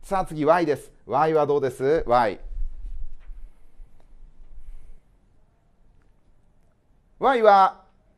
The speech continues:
B会社の債権者だったものが、B会社の債権者のままですから、請求先は変わらない。請求先は変わらない。あ、請求先変わんないから保護いらないや。ちょっと待って。請求先は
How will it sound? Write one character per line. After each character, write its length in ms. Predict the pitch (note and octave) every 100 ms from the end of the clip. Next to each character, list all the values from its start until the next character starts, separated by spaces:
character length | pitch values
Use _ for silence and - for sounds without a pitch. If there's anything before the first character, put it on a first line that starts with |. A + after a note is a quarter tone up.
| _
B 300 | C3 C4 D4+
会 200 | D4 D4+ C4
社 120 | A#3+
の 100 | F#3+
債 300 | G#3 G#3+ G#3+
権 240 | A#3 A3+
者 120 | G3+
だ 100 | E3
っ 80 | E3
た 100 | E3
も 100 | C3
の 100 | C3
が、 340 | D3+ F#3+ D3+ - -
B 280 | C3 B3+ C#4+
会 200 | C#4+ D4
社 140 | C#4 A3+
の 80 | E3+
債 300 | G#3 A3 A#3
権 200 | B3 A#3+
者 120 | G3
の 60 |
ま 120 | D#3 F3
ま 100 | G3+
で 80 |
す 100 | E3+
か 120 | - D#3+
ら、 300 | F3 B2+ - -
請 380 | - C4 D4+ D4+
求 220 | C4+ C#4
先 300 | - B3 A#3+
は 120 | G#3+
変 140 | - F3
わ 80 | F3+
ら 100 | F3
な 140 | E3
い。 140 | D#3 - -
請 320 | - C4+ C#4+
求 180 | C4+ C4+
先 260 | C4+ A#3+ A#3+
は 120 | A3
変 80 | A3
わ 60 |
ら 100 | G3
な 140 | G3 F3
い。 80 | -
あ、 180 | - - - - - -
請 340 | - G#3 B3
求 140 | B3+ B3
先 200 | B3 A#3+
変 80 |
わ 100 | A3+
ん 60 | A#3+
な 120 | B3
い 40 | B3
か 120 | G3+
ら 100 | B3
保 100 | A#3+
護 100 | A#3
い 60 |
ら 80 | G#3
な 120 | G#3
い 20 | F3
や。 100 | - -
ち 60 | -
ょ 20 |
っ 20 |
と 60 | B2
待 160 | -
っ 20 |
て。 80 | - - - _ _ _ _ _ -
請 440 | - A#3+ B3+ B3+
求 260 | B3 A#3+ A#3
先 320 | A#3 -
は 100 | G#3+